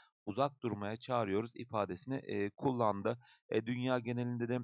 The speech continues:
covid on dokuz vaka sayısı yüz yirmi üç milyonu aşmış durumda arkadaşlar. Yani burada bir, e, giderek vaka sayılarında bir artış gözleniyor fakat aşılanma da, e, yüksek tempoda, e, gittiği için, e,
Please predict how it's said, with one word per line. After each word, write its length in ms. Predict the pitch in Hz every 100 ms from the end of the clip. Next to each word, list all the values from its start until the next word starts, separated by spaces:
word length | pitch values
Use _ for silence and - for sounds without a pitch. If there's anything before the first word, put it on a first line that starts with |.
| 123 _
covid 200 | 117 113
on 200 | 123 120
dokuz 240 | 117 - 110
vaka 320 | 110 120 113
sayısı 320 | 117 107 123
yüz 340 | 113 101 104
yirmi 280 | 110 113 117
üç 200 | 120 -
milyonu 440 | 107 95 107 - 110
aşmış 420 | 101 117 120 -
durumda 280 | 92 90 85
arkadaşlar. 500 | 87 90 90 131 120 _ _ _
Yani 260 | 113 110 107
burada 260 | 113 113 113
bir, 160 | 120 - - - _ -
e, 240 | 110 104
giderek 480 | 98 107 113 110 - - _ _ _ _ _ _ _ _ _ _ 101
vaka 320 | 101 - 117
sayılarında 500 | - 110 113 113 104
bir 180 | 95 113
artış 220 | - -
gözleniyor 480 | 113 110 117 131 131
fakat 360 | 120 127 123
aşılanma 500 | 107 - 104 104 120
da, 160 | 120 113 - - _ 95
e, 100 | 92
yüksek 480 | 95 - 104 95
tempoda, 480 | 104 90 101 95 92 -
e, 320 | 90 90 90
gittiği 400 | 98 - - 104
için, 280 | - 143 139 _ _ _
e, 480 | 107 104 104 104